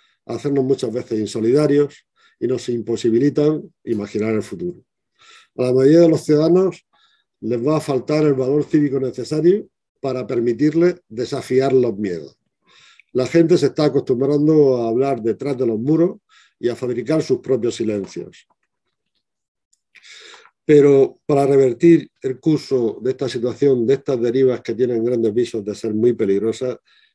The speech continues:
¿por dónde empezar? Es necesario partir, desde mi punto de vista, de las expectativas. Los sueños, las utopías, expresadas por los ciudadanos muchas veces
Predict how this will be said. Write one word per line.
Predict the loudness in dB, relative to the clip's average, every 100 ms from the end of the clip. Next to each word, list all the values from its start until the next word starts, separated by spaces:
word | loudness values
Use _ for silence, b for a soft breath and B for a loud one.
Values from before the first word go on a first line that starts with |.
| _ _
¿por | 2
dónde | 4 4
empezar? | 2 -4 -8 -10 _ _ _ _ _ _ _ b b b b
Es | 0
necesario | 2 4 4 4 4
partir, | -2 2 2 2 -8 _ -6
desde | -2
mi | 0
punto | 0 0 2
de | 2
vista, | 2 -2
de | -4
las | -4
expectativas. | -6 -8 -8 -2 0 0 -4 _ _ _ _ _ _ _ _ _ _ _ _ _ _
Los | 0 4
sueños, | 4 6 4
las | 4
utopías, | 0 -2 -2 0 0 -2 -6 _ _
expresadas | _ -14 -14 -8 -6 -6
por | -4
los | -4 -2
ciudadanos | -2 0 -2
muchas | 2 0 0 -4
veces | -4 -4 -4